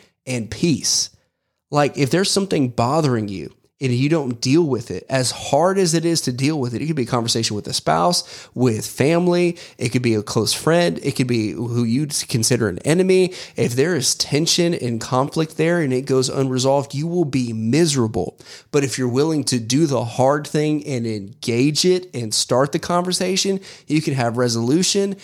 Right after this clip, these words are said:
and peace. Even if the other person gets super dramatic about it, you can have a resolution and a peace knowing that you did everything you could to make it better.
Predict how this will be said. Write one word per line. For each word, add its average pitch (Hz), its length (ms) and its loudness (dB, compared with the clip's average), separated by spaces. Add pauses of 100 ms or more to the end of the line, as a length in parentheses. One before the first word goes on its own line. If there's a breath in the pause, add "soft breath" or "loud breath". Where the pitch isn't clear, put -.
(280 loud breath)
and 170 240 0
peace. 139 380 -2
Even 262 560 0
if 240 220 2
the 226 80 -2
other 214 160 -2
person 202 400 0
gets 165 200 0
super 214 360 0
dramatic 214 440 2
about 139 280 2
it, - 120 -6 (280 loud breath)
you 143 260 0
can 208 140 0
have 196 200 2
a 196 40 0
resolution 190 560 0
and 165 80 0
a - 20 0
peace 147 260 0
knowing 127 200 2
that 110 100 -2
you 147 160 -2
did 127 160 0
everything 156 460 2
you 160 140 0
could 120 360 0
to - 100 -6
make 117 300 -4
it 110 160 -4
better. 95 340 -4